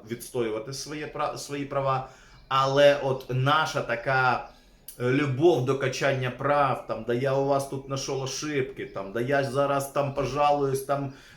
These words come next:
в оон, от, чи щось іще таке, да, оце, <laughs> це тут просто вони, якщо ти починаєш робити так, все, вони по закону вже починають тебе під плінтус.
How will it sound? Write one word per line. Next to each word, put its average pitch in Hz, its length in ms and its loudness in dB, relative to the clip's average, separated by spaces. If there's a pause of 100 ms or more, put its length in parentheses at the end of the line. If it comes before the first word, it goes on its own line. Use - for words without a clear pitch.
в 123 260 -6
оон, 151 640 4 (400)
от, 117 300 2
чи 127 100 -8
щось 131 260 -6
іще 147 300 -2
таке, 113 380 -4
да, 139 320 2
оце, 139 540 -2 (540)
<laughs> - 480 -20
це 160 240 2
тут 165 460 -2 (120)
просто 139 500 0
вони, 127 460 0
якщо 123 280 -4
ти 139 120 -8
починаєш 143 580 -4
робити 123 480 -2
так, 127 360 0 (240)
все, - 220 -4
вони 127 200 -2
по - 240 -6
закону 139 540 -4
вже 117 160 -4
починають 123 680 -8
тебе 117 200 -8
під - 260 -16
плінтус. 104 520 -10